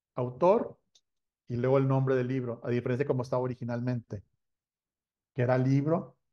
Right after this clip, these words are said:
y luego el autor. Y se fijan, en un sol-, unos cuantos comandos hicimos esto y cambiamos varias líneas de texto. Obviamente lo pudieron haber cambiado a mano, pero imagínense que tienen un archivo con miles de libros y autores.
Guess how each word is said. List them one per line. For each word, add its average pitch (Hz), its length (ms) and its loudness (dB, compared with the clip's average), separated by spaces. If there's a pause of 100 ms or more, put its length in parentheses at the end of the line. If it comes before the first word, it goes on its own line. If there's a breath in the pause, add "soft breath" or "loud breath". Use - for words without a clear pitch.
y 135 80 -8
luego 113 200 -4
el 110 40 -6
autor. 156 420 -4 (440)
Y 131 60 -2
se 143 120 4
fijan, 196 500 2 (120)
en 135 180 2
un 151 80 -2
sol-, 175 240 -4
unos 143 240 -2
cuantos 160 220 -2
comandos 143 400 2
hicimos 139 320 -2
esto 156 480 -2
y 127 80 -4
cambiamos 127 480 0
varias 135 320 4
líneas 135 380 2
de 117 200 -4
texto. - 560 -6 (380)
Obviamente 147 380 2
lo 143 100 2
pudieron 139 240 2
haber 135 160 2
cambiado 135 320 4
a 135 40 6
mano, 151 440 2 (460)
pero 131 120 0
imagínense 135 320 -2
que 139 80 -2
tienen 143 220 -2
un 143 80 0
archivo 139 500 0
con 123 260 -2
miles 151 440 0
de 123 80 0
libros 135 420 0
y 127 40 -4
autores. 135 520 -2